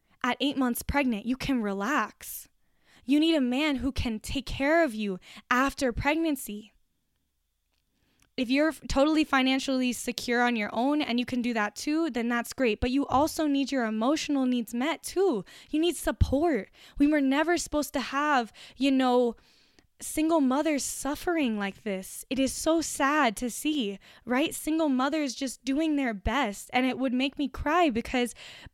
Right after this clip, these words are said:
you know, single mothers just do so much, but they shouldn't have to. They should have a support system. And if you are not yet a mother,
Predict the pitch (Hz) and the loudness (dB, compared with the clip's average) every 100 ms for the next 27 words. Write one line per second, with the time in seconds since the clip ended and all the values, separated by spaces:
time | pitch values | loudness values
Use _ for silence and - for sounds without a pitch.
0 | - 285 254 - 311 320 302 262 277 277 | 0 2 2 0 0 2 4 4 4 2
1 | 226 247 - 277 262 - - 285 277 254 | 2 -2 -2 -2 -2 -2 -2 2 4 4
2 | 254 - 254 254 208 - - 311 254 - | 0 0 0 0 -2 -2 0 0 0 0
3 | 269 320 330 - - 190 202 - _ _ | 0 2 0 -6 -6 -6 -8 -14 _ _
4 | _ _ _ - 277 - - 349 302 - | _ _ _ 2 2 2 4 4 2 0
5 | 302 330 254 - - - 247 - 262 - | 2 4 2 -2 -18 -8 -4 0 -2 2
6 | - 311 - - 226 - - 190 185 220 | 2 2 0 -2 -6 -6 -8 -10 -12 -18
7 | - _ _ _ _ _ _ _ _ _ | -20 _ _ _ _ _ _ _ _ _
8 | _ _ _ _ _ - 262 269 269 262 | _ _ _ _ _ -2 0 0 0 0
9 | 240 262 208 262 262 320 214 - _ _ | 2 2 2 0 2 2 0 -4 _ _
10 | _ _ 240 247 330 262 190 202 | _ _ 0 4 4 2 -2 -6